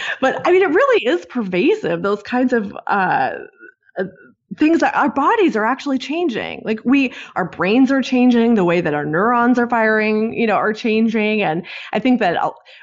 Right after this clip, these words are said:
you know, we're smart enough to know that there's shifts that are happening, but at the same time, you know, someone might have posted something on Instagram, so we should probably go look at it. <laughs> And I speak for myself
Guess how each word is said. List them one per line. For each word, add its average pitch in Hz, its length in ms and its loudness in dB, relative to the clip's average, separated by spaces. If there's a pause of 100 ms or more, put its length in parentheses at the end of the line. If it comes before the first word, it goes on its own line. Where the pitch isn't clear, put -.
(200)
you 339 100 -2
know, 320 420 -2
we're 359 160 -2
smart 285 420 -2
enough 190 260 0
to 208 120 -6
know 165 240 -2
that 135 340 -4
there's 175 280 -2
shifts - 360 -6
that 151 140 -2
are 151 140 -4
happening, 165 680 -6
but 165 300 0
at 214 80 -6
the 254 80 -8
same 302 240 -4
time, 349 460 -4
you 277 240 -2
know, 220 120 -4
someone 254 300 0
might 233 160 0
have 220 100 -2
posted 220 380 -6
something 190 320 -2
on 214 100 0
Instagram, 123 560 -2
so 180 120 -4
we 151 100 -2
should - 140 -8
probably - 260 -4
go 208 140 0
look 262 200 0
at - 300 -6 (380)
it. 185 840 0
<laughs> - 20 -10 (840)
And 277 100 -2
I 311 60 2
speak 392 280 0
for 370 100 2
myself 302 420 0